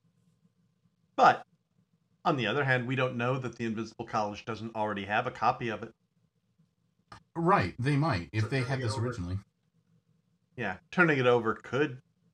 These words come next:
Speaker 1: uh, get us in better stead with them.
Speaker 2: Yeah, I would agree with that. It would also, uh, maybe help us, uh, figure out what's going on or, or where to go next. Uh, it basically, if,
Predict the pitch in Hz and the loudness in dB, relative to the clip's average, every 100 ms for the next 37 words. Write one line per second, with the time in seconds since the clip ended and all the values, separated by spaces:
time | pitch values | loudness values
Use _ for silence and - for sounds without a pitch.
0 | _ _ _ _ _ - 98 95 95 98 | _ _ _ _ _ -10 -8 -6 -8 -12
1 | _ _ _ _ _ _ 127 113 110 104 | _ _ _ _ _ _ -4 -2 -4 -4
2 | 107 101 - 120 131 131 110 101 101 101 | -4 -4 -4 -4 -4 -6 -6 -6 -6 -14
3 | _ _ _ _ _ _ _ _ _ _ | _ _ _ _ _ _ _ _ _ _
4 | - - - 196 156 107 165 190 175 151 | -20 -20 0 2 2 0 0 2 2 2
5 | 123 110 110 147 156 165 - 160 147 131 | 2 2 0 0 2 0 2 2 2 2
6 | 123 120 113 - 143 139 143 135 120 135 | 0 -2 -6 -8 -2 0 0 0 -2 -4
7 | 131 120 - - - - _ _ _ - | -4 -6 -4 -4 -6 -16 _ _ _ -6
8 | 120 110 107 143 127 123 120 113 113 107 | 0 0 0 -2 0 2 2 0 -2 0
9 | 127 123 123 117 113 117 107 101 104 101 | -2 -2 -2 0 2 2 2 0 0 0
10 | 98 107 113 113 113 110 110 101 95 92 | 0 -2 -2 0 -2 -4 -2 -2 0 -2
11 | - - 92 92 107 120 135 - 120 110 | -4 -6 -4 -2 -2 0 0 -2 -2 -2
12 | 110 113 107 | -2 -6 -8